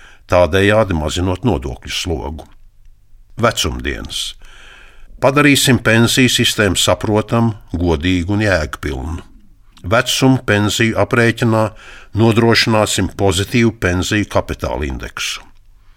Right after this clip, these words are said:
Veicināsim senioru pieredzes un talantu izmantošanu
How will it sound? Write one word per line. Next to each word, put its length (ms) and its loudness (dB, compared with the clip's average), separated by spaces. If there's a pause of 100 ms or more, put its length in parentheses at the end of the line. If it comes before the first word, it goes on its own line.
(540)
Veicināsim 800 2
senioru 640 2
pieredzes 560 0
un 160 -4
talantu 460 -2
izmantošanu 800 -6